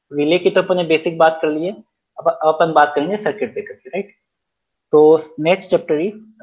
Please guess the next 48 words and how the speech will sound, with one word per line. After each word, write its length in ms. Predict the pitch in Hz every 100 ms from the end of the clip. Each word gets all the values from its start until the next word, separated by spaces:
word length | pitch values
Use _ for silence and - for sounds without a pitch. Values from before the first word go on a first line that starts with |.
| 135
uh, 120 | 131
next 500 | 139 180 - - 156
point 460 | - - - 131 131
is 160 | 180
circuit 320 | 208 143 - 107
breaker, 280 | 101 - -
right? 100 | 190 - _ _ - -
तो 80 |
सर्किट 360 | 165 - - 220
ब्रेकर 260 | 220 214 214
की 120 | 214
बात 280 | 180 196 -
करने 180 | 196
से 100 | 196
पहले 480 | 208 185 196 208 208
कुछ, 560 | 214 - 196 196 - -
मैं 180 | 165 170
कुछ 220 | 170 156
बेसिक्स 380 | 143 143 190 196
आपको 200 | 175 180
बताऊंगा, 500 | 170 160 170 208 - _ _ _ -
उसके 220 | 180 196
बाद 200 | 180 175
में 120 | 175
अपन 160 | 170 170
बे-, 260 | 156 - 147
अ, 60 |
सर्किट 300 | 139 147 156
ब्रेकर 160 | 151 147
के 140 | 156
बारे 200 | 143 139
में 100 | 139
बात 200 | 131 131 -
करेंगे। 260 | 135 180 - _ _ _ _ -
तो 60 | 143
आपको 200 | 165 165
कुछ 260 | 165 - -
थोड़ा 160 | 170
बहुत 200 | 180 185
आइडिया 280 | - 156 180
लग 120 | 185
जाएगा 220 | 170 175 175
कि, 340 | 190 175 - 151
अ, 120 | 147 156
how, 280 | 170 190 185 - - _ _ 151
अ, 400 | 147 147 135 -
we 120 | 147
will, 200 | 160